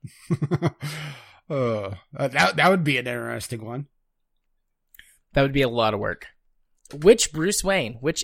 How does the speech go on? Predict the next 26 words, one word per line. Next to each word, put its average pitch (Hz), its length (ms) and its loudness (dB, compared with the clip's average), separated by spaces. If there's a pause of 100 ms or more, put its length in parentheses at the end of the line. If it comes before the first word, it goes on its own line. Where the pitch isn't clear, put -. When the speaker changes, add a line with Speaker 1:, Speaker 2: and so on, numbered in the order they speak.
Speaker 2:
iteration 139 800 2
would 117 200 -6
you 117 100 -2
like 110 160 0
psychoanalyzed? 98 920 -4 (1300)
Didn't 110 220 0
that 110 160 -2 (280)
Speaker 1:
honestly, 202 340 0
the 151 100 0
one 147 260 4
I 147 180 2
most 135 800 0
know 120 640 -2
is, 110 460 -4
uh, 104 160 -4
the 87 160 -8
animated 107 440 -6
series. 85 580 -8 (1400)
Speaker 2:
That's 123 160 -2
the 123 60 0
one 120 120 2
I 107 80 0
know 110 120 -2
the 113 120 -6
least. 110 500 -4 (840)
Speaker 1:
<laughs> - 340 -18